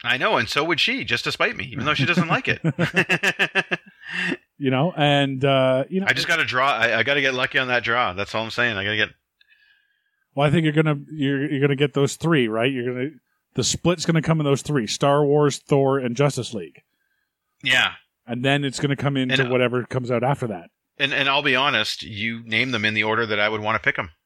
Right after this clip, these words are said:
Speaker 2: Star Wars, Thor, Justice League. I, at this point, I'm willing to pick Justice League before Thor.
Speaker 1: Mm, I
Speaker 2: I,
Speaker 1: s-,
Speaker 2: I,
Speaker 1: I,
Speaker 2: I
Speaker 1: you know,
Speaker 2: haven't been
Speaker 1: after Wonder Woman, you're right, yeah.
Speaker 2: I mean, Wonder Woman did so well, and,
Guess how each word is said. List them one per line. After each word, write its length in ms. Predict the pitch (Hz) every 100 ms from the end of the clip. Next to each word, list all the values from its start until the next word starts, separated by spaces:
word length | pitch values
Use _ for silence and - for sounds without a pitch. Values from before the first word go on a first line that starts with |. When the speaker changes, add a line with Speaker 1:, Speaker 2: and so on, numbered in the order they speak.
| _ _ _ _ _ _ _ _ _ _ _
Speaker 2:
Star 300 | - - 131
Wars, 240 | 131 131 117
Thor, 280 | - 135 127
Justice 360 | 127 123 160
League. 100 | 175 -
I, 160 | 151 156 -
at 120 | 139 143
this 140 | 202
point, 220 | 170 180
I'm 160 | 175 165
willing 220 | 156 151
to 80 | 139
pick 160 | 151
Justice 360 | 123 143 127 143
League 140 | 135
before 320 | 127 120 131 113
Thor. 360 | 123 135 - _ _ _ _ _ _ _ _ _ _ _ _ _ _ _ _ -
Speaker 1:
Mm, 540 | 113 117 107 98 92
I 40 |
Speaker 2:
I, 40 | 107
Speaker 1:
s-, 140 | 160 135
Speaker 2:
I, 20 |
Speaker 1:
I, 60 |
Speaker 2:
I 60 | 151
Speaker 1:
you 20 | 151
know, 60 | 156
Speaker 2:
haven't 180 | 165
been 160 | 147 160
Speaker 1:
after 220 | 147 170 143
Wonder 240 | 147 170
Woman, 260 | 180 208 196
you're 160 | 135
right, 280 | 131 127 104
yeah. 300 | 113 117 110 - -
Speaker 2:
I 80 | 160
mean, 220 | 160 143
Wonder 240 | 147 175
Woman 260 | 180 180 175
did 160 | 170
so 200 | 165 185
well, 400 | 175 175 190 233
and, 560 | 185 165 156 156 151 151